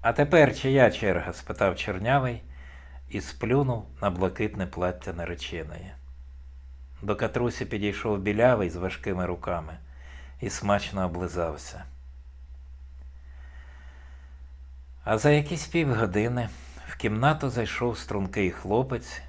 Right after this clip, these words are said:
і одрапортував: "Батько отамане, варту всюди розставлено, і можна бути спокійним".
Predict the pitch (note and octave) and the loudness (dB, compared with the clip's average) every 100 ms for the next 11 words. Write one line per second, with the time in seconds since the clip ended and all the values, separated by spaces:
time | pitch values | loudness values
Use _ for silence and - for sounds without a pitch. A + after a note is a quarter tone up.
0 | - - C#3+ D#3+ B2+ A#2 - G#2 - F#2+ | -16 -6 2 2 4 0 0 -4 -4 -2
1 | D#2+ D2 C#2+ - - - - G2 A#2 D#3+ | -2 -4 -6 -12 -16 -16 -12 4 6 6
2 | D#3 B2+ A2+ A2 G2 F2 D2+ D2 - - | 4 0 2 2 0 -2 -4 -8 -14 -16
3 | - - - G#2+ C#3+ D3+ D3+ - D#3 D3+ | -14 -12 4 8 10 8 2 2 4 6
4 | D3 C#3+ - A2+ A2+ G#2 G2+ G2 - - | 6 4 4 6 6 2 -2 -4 -8 -8
5 | G#2+ B2 C#3 C3 A2+ B2+ B2+ - A#2+ - | 2 4 4 2 2 2 0 0 -6 -4
6 | F2+ E2 E2 | -4 -4 -6